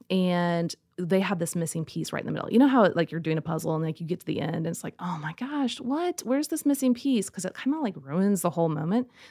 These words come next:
That's what they feel about themselves, like there's something missing. But then they look at everyone else and they think, "Well, they have it all together and they're great." And so what they're thinking is everyone else has this beautiful puzzle put together, but not them. So they wanna have something unique and different to stand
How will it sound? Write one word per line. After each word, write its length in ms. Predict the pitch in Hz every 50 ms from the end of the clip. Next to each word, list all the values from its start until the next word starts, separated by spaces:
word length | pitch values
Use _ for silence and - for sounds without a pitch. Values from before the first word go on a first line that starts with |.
| - _
That's 200 | - 240 - -
what 80 | 330 -
they 100 | 294 247
feel 220 | - - 196 190
about 220 | 190 160 156 143 -
themselves, 420 | 160 160 - - - - - -
like 80 | 196 -
there's 180 | 190 180 -
something 480 | - - 214 220 - 226 220 202 208 175
missing. 440 | 165 170 156 - - - - - - - - - - - -
But 60 | 220
then 100 | 240 262
they 80 | 262 233
look 160 | 196 190 -
at 60 | -
everyone 340 | - 180 170 185 185 180 165
else 420 | 156 156 175 202 240 233 - - - -
and 120 | 190 196 180
they 120 | 175 170
think, 400 | 160 - 185 180 175 - - _ _ _ _ _ _
"Well, 220 | - 214 214 220 -
they 220 | 180 170 185 196 254
have 240 | 277 262 262 233 202
it 80 | 180
all 180 | - - 160 156
together 540 | - 165 151 165 151 151 170 180 196 208 -
and 300 | - 196 190 190 185 185 -
they're 340 | 180 165 180 185 220 262 254
great." 460 | - - 143 139 143 147 180 - - -
And 200 | 180 175 175 - - - - - -
so 140 | - - 196
what 100 | 190 185
they're 100 | 190 180
thinking 220 | - 240 269 262
is 100 | 208 - -
everyone 260 | - - 196 202 190
else 140 | 185 185 180
has 140 | - 180 170
this 120 | 180 165
beautiful 440 | 147 - 175 180 196 190 190 - 175 -
puzzle 260 | - 165 160 - 185
put 120 | 180 220 -
together, 380 | 220 240 233 233 240 233 - - 160 -
but 120 | 180 165
not 220 | 139 143 139 - -
them. 260 | - - - - - - - - - - -
So 120 | - 226
they 80 | 214 202
wanna 280 | 196 190 220 262 302 302
have 240 | 196 190 190 170 - -
something 360 | - - 190 180 185 180 175
unique 420 | 170 165 165 165 170 185 196 -
and 140 | 190 208 170
different 480 | - 165 160 - 233 254 277 262 - -
to 100 | - -
stand 380 | - - - 170 165 160 160